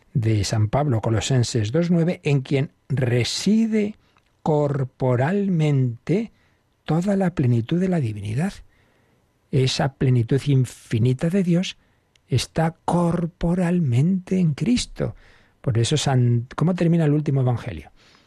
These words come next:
O casi termina, el penúltimo capítulo.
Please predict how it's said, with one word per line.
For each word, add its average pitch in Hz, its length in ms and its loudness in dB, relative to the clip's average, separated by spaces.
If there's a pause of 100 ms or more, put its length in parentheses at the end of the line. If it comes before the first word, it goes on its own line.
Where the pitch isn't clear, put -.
(420)
O 113 260 -6
casi 123 300 -2
termina, 113 500 -4
el 120 200 -4
penúltimo 117 580 0
capítulo. - 500 -6